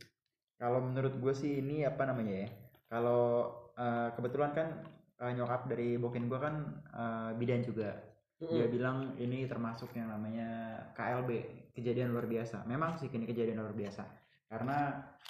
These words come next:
Speaker 1: yang belum ada sebulan, belum ada sebulan, bahkan belum ada dua minggu, kita nggak dengar kabar ada satu orang Indonesia yang kena di Depok.
Speaker 2: Mm-mm.
Speaker 1: Itu gara-gara kontak intens langsung sama orang Jepang.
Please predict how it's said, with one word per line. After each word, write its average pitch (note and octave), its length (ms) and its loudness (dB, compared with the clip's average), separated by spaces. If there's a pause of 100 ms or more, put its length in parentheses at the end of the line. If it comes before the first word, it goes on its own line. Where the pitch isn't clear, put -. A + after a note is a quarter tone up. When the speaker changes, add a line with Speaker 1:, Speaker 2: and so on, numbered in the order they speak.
(140)
Speaker 1:
yang B2+ 260 0 (600)
belum C#3 300 4
ada D#3+ 220 2
sebulan, D3+ 760 0 (300)
belum B2+ 200 -4
ada C3+ 120 2
sebulan, C3 360 0
bahkan D3 260 -2
belum C3 140 2
ada B2 120 2
dua A#2+ 160 6
minggu, B2 540 2 (260)
kita D3 160 -2
nggak D#3+ 200 2
dengar C#3 220 2
kabar C#3 300 6 (180)
ada C3+ 260 4
satu C#3 340 0
orang C#3 260 4
Indonesia C3 420 2
yang C#3+ 200 4 (260)
kena C3+ 380 -2 (1300)
di B2 120 -4
Depok. C3+ 500 2
Speaker 2:
Mm-mm. D#3 560 0
Speaker 1:
Itu - 160 -2
gara-gara C3+ 480 4
kontak C3 380 0
intens C3 280 -2
langsung B2 280 -2
sama C#3 260 0
orang C#3 240 0
Jepang. A#2 400 0